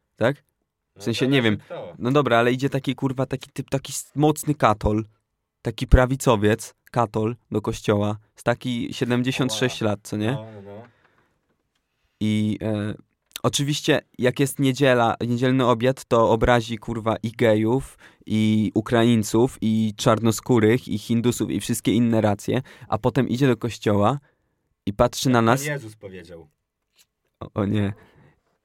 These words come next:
Speaker 2: No.
Speaker 1: I patrzy na nas, patrzy na tych takich, wiesz, patrzy na ateistów, że my jesteśmy gorszymi ludźmi, bo on, on ma,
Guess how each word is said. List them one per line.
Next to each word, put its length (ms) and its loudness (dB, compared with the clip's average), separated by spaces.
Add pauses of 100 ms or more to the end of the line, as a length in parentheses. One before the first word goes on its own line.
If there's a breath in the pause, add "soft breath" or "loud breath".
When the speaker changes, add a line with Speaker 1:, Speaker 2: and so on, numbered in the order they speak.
(140)
Speaker 2:
No. 300 -20 (240)
Speaker 1:
I 80 0
patrzy 380 0
na 140 2
nas, 360 -2
patrzy 320 -2
na 80 0
tych 180 -6
takich, 280 -2
wiesz, 260 2
patrzy 260 -2
na 140 2
ateistów, 520 -2
że 140 -4
my 120 0
jesteśmy 320 -4
gorszymi 380 -2
ludźmi, 300 -2
bo 160 -4
on, 220 2
on 180 -2
ma, 100 -2